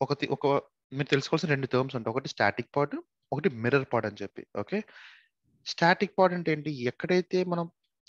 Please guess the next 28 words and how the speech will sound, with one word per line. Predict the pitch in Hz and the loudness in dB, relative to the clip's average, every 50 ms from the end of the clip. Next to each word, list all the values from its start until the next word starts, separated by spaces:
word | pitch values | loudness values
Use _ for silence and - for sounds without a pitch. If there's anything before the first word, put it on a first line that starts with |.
| _ - - | _ -18 -10
స్పెసిఫైడ్ | - - 135 131 - - 156 160 156 - - | -4 -4 -4 -4 -2 0 0 0 0 0 0
పాత్‌లో | - 123 123 123 - - - 143 156 160 170 - - | 0 0 0 0 -6 -6 0 2 4 4 2 0 -4
ఒక | 139 - 131 123 | -6 -4 -2 0
మేనిఫెస్ట్ | 117 113 117 123 - 131 123 - - | 0 -2 -2 -2 -4 -4 -4 -4 -2
ఫైల్ | - 143 143 - | -2 -2 -2 0
ప్లేస్ | - 120 110 107 - - | -2 -2 -4 -2 -4 -4
చేస్తామో, | 107 98 - _ - 95 110 165 247 - _ _ _ _ _ _ _ _ - 135 | -6 -6 -6 _ -6 -6 -4 -6 -6 -8 _ _ _ _ _ _ _ _ 0 0
ఆటోమేటిక్‌గా | 143 - 160 147 151 147 - 143 139 156 156 - | 2 2 2 0 0 -2 -2 -2 0 0 0 0
kubelet | - 139 135 127 139 135 - - | 0 -2 0 0 0 0 0 -2
రీస్టార్ట్ | 120 - - - 120 - - | -4 -4 -2 -2 -2 0 -2
అయినప్పుడు | 110 101 95 - - - 190 196 | -2 -4 -4 -8 -6 -4 -2 0
మనకి | 180 170 170 - 208 - - 135 | 0 -2 -2 -6 -6 -2 0 0
ఆ | 127 - - | 0 2 2
పాడ్‌ని, | 123 110 110 113 143 196 - - _ _ _ _ _ - - | 2 2 2 2 -2 -6 -8 -8 _ _ _ _ _ -8 -6
ఆ, | 120 117 110 110 104 104 98 95 - _ _ _ _ _ _ _ _ _ _ _ _ _ _ _ - - 120 | -4 -2 -2 -2 -4 -6 -8 -12 -18 _ _ _ _ _ _ _ _ _ _ _ _ _ _ _ -2 2 2
ఆ | 135 127 | 4 4
yaml | 120 120 120 123 120 - | 4 4 2 0 0 0
ఫైల్‌ని | - 127 139 185 - | -2 -2 -2 -2 -4
kubelet | - 151 131 131 139 135 139 | -2 -2 -2 -2 -2 -2 0
మేనేజ్ | 123 113 110 107 - 110 | 0 0 0 -2 -2 -4
చేస్తది | 107 - - 110 165 302 - _ _ - - - - - _ - - 120 | -4 -4 -2 -2 -2 -2 -4 _ _ -20 -20 -20 -20 -20 _ -6 -2 0
rather | 123 117 120 139 | 0 2 2 2
than | 151 139 120 | 0 0 -2
A | 113 - | -4 -2
P | - 113 | -4 -6
I | 113 - | -4 -4
server. | - 104 95 92 - - _ _ - _ - - - - _ _ _ _ - 123 | -6 -6 -6 -6 -8 -10 _ _ -20 _ -20 -20 -20 -20 _ _ _ _ -4 -2
But | 123 120 | -2 -2